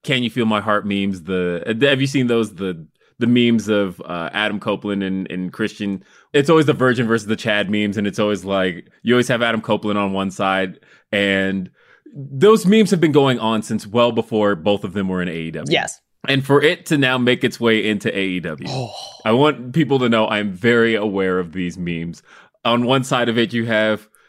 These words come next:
Speaker 1: Adam Copeland giving just this impassioned speech. Then you go into Christian Cage's response, and it's literally just, "Go F yourself."
Speaker 2: Oh, my God.
Speaker 1: It's so great. And it's just representative of how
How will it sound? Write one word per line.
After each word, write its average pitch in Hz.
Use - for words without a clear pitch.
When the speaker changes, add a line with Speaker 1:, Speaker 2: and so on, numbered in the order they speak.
Speaker 1:
Adam 123
Copeland 110
giving 104
just 95
this 107
impassioned 147
speech. -
Then 131
you 127
go 120
into 110
Christian 131
Cage's 107
response, 95
and 98
it's 87
literally 98
just, 95
"Go 104
F 95
yourself." 85
Speaker 2:
Oh, 180
my 123
God. 107
Speaker 1:
It's 113
so 95
great. 82
And 95
it's 95
just 104
representative 101
of -
how 104